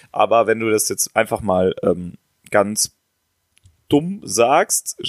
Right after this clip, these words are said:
staatlich gesehen ist das halt nur eine Rechteerweiterung, die du dann über, die ihr dann gemeinsam hättet oder die man dann gemeinsam hätte. Ähm, wenn ich das jetzt mal zusammenfasse, meinst du, dass du bei Z-, Beziehungen so, äh, drei, vier Stad-,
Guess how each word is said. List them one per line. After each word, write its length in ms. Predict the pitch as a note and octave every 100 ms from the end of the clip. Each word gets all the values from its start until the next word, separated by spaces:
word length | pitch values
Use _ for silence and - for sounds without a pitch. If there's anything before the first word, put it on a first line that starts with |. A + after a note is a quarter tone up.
| B2
staatlich 500 | - G#2+ A#2 G3+ -
gesehen 340 | D3+ B2 C3+ C#3
ist 180 | A2+
das 140 | B2+ -
halt 180 | A2+ A2
nur 100 | A2
eine 140 | A2
Rechteerweiterung, 800 | F#2+ F2+ - F2+ F2 F2 F#2 F2+
die 100 | F2
du 120 | F2 F2+
dann 240 | F#2 F#2
über, 460 | - - F2 - - - _
die 280 | - G2 G2+
ihr 200 | A#2 C#3
dann 220 | G#2+ A2
gemeinsam 500 | G#2 F#2+ G#2 A2 G2+
hättet 320 | F#2+ F#2+ G2+
oder 160 | F#2 F2
die 160 | - - - _
man 280 | - F2+ G2
dann 180 | F2+
gemeinsam 440 | F2 - E2+ - -
hätte. 300 | - - - - - - - _
Ähm, 380 | - C#3 D#3+ F3 - - _ _ _ _
wenn 220 | - C3+ D#3
ich 80 |
das 140 | - D#3+
jetzt 140 | E3
mal 120 | E3
zusammenfasse, 880 | D#3 C3 C3+ E3+ F3 A#2+ - D#3 D#3 -
meinst 240 | B2 C#3
du, 40 | D3
dass 160 | C3
du 100 | -
bei 120 | B2 A#2
Z-, 200 | - -
Beziehungen 800 | A2+ A2+ - D3+ D3+ C#3+ C3+ C#3 -
so, 640 | G#2 G#2+ A#2+ A#2 A#2 A#2 -
äh, 400 | - G#2 G#2 G#2 - _ _ _ _
drei, 380 | G2 G#2+ F#2+ A2
vier 320 | B2 - A2
Stad-, 540 | G#2+ - G2 G#2+ A2+